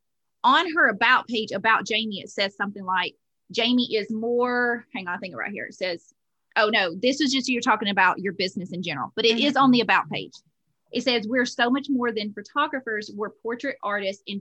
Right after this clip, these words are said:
Speaker 1: family archivists." And then it says, "Knowing that someday these portraits will, you know, be on your walls," and, and she continues on.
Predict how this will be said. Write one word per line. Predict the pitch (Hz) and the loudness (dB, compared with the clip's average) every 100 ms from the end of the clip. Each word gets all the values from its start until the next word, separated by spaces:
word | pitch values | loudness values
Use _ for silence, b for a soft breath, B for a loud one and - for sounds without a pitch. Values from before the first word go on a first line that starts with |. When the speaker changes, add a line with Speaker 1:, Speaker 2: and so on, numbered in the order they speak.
| - | -8
Speaker 1:
family | 202 208 196 - | -8 -6 -8 -8
archivists." | 180 - 196 175 - - - _ _ _ _ - | -8 -8 -8 -6 -6 -12 -14 _ _ _ _ -6
And | 220 | -6
then | 220 220 | -4 -8
it | - | -6
says, | 220 190 190 | -2 0 -2
"Knowing | 220 208 233 226 | -4 -2 -2 -4
that | - | -6
someday | 240 226 220 | -6 -4 -4
these | 220 214 | -6 -12
portraits | - 208 208 - - | -10 -10 -8 -10 -8
will, | 208 202 - | -8 -8 -10
you | 220 | -10
know, | 185 185 | -8 -6
be | 214 208 208 185 - | -6 -6 -6 -8 -4
on | 208 202 | -2 -2
your | 202 | -2
walls," | 196 196 190 190 | 0 2 2 -2
and, | 185 | -10
and | 190 | -10
she | - 208 | -10 -10
continues | 208 208 185 180 | -10 -8 -8 -4
on. | 294 349 170 | -2 0 -2